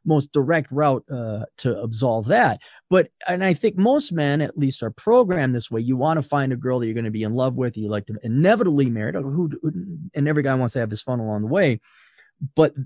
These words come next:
using that as your traditional, um, uh, benchmark, <laughs> give it up.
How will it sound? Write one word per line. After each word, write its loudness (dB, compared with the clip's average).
using 6
that 6
as 0
your 2
traditional, 0
um, -8
uh, -14
benchmark, 2
<laughs> -18
give 8
it 8
up. 6